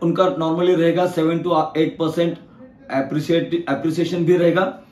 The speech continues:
तो मान लीजिए दोस्तों, फोर्टीन परसेंट, फिफ्टीन परसेंट आपको मिलेंगे। और इसमें आपको एक अच्छी और एक बात बताने की कोशिश करेंगे हम लोग कि इसमें टैक्स फ्री returns कैसे आप इसमें earn करें। जी हाँ दोस्तों, कोई retirement को आया हुआ बंदा है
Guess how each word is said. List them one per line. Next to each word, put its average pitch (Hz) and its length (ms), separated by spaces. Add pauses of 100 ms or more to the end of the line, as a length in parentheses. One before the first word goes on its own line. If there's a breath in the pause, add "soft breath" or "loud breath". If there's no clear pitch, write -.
(400 loud breath)
तो 185 200
मान 170 280
लीजिए 190 180
दोस्तों, 185 540
फोर्टीन 160 340
परसेंट, 160 360
फिफ्टीन 147 320
परसेंट 143 280
आपको 139 260 (200)
मिलेंगे। 110 420 (420 loud breath)
और 180 320
इसमें 170 220
आपको 170 260
एक 170 260 (100)
अच्छी 156 240
और 170 200
एक 147 120
बात 151 140
बताने 147 360
की 139 120
कोशिश 139 280
करेंगे 139 320
हम 139 80
लोग 190 180 (440 loud breath)
कि 190 100
इसमें 196 440 (220)
टैक्स 160 260
फ्री 208 140
returns 202 300
कैसे 170 320
आप 156 460
इसमें 139 300
earn 147 200
करें। - 280 (420)
जी 165 120
हाँ 165 140
दोस्तों, 104 380 (360 soft breath)
कोई 170 160
retirement 175 580 (540)
को 156 100
आया 151 160
हुआ 156 240
बंदा 143 260
है 127 220